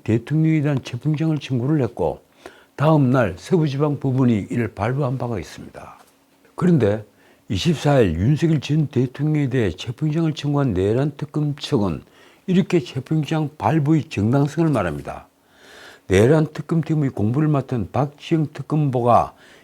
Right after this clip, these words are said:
이십사 일 저녁, 그러니까 어제 저녁에 서울고검 기자실에서 열린 브리핑에서 한 말입니다. 윤 전 대통령은 여러 피의자 중에 한 명에 불과하다. 윤 전 대통령 측에 끌려다니지 않을 것이다.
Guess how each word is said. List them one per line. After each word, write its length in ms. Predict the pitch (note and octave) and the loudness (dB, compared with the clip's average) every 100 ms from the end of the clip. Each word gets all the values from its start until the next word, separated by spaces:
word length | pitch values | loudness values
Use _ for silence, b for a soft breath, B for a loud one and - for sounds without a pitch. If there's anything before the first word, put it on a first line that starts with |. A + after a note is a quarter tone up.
| b | b
이십사 500 | F#2 D3+ - - C#3 | -6 -4 -4 -2 2
일 120 | C#3 | 2
저녁, 500 | - A2 A2+ E2+ - _ _ b b b | 0 2 4 2 -4 _ _ b b b
그러니까 440 | - D#3 C#3+ C3+ - | 0 2 2 0 -2
어제 220 | A3 E3+ | 2 4
저녁에 580 | C3+ B2 C#3 C#3+ A2 A#2 b b b | 4 2 2 2 0 -4 b b b
서울고검 640 | - E3 D#3+ D3+ D3+ C3+ | 4 6 6 4 2 0
기자실에서 680 | - D#3 D#3+ D3 D#3 C#3 C#3+ | 0 0 0 0 -2 -2 0
열린 280 | A#2+ A2+ F2 | 2 2 -2
브리핑에서 540 | G#2 B2 - D#3 C#3 | -4 -4 -4 -6 -4
한 60 | B2+ | -6
말입니다. 600 | G2 D2 - - - - _ - | -6 -8 -12 -14 -16 -20 _ 4
윤 260 | A#2+ F3+ | 8 8
전 300 | E3 F#3+ F#3+ | 8 6 6
대통령은 920 | F3 C3+ C3+ - D3+ D3 B2 C3 A2+ F#2 | 4 4 4 2 2 4 4 6 4 4
여러 260 | D#3+ D#3+ | 4 4
피의자 340 | - - D3 D#3+ | 2 -4 -2 0
중에 220 | D3 E3 | 0 0
한 280 | C3+ - G3+ | -2 -2 0
명에 160 | G3+ | 2
불과하다. 640 | F3+ B2 G2 D#2 - - - _ _ _ b b b _ | 0 -4 -6 -8 -10 -18 -20 _ _ _ b b b _
윤 180 | G#2 A#2+ | 0 2
전 260 | C#3 E3 D#3+ | 4 2 2
대통령 440 | G2 F#2+ C#3+ D3 | -2 -4 -2 -2
측에 420 | C#3 C#3+ B2+ F#2+ G2+ b b - | -2 0 0 0 -4 b b -6
끌려다니지 720 | C#3+ D3+ F3+ D#3 D3+ D3+ C3+ | 0 4 4 2 0 -2 -4
않을 260 | C3 - G2 | -6 -6 -8
것이다. 640 | F2 - - - - - | -10 -14 -12 -12 -12 -16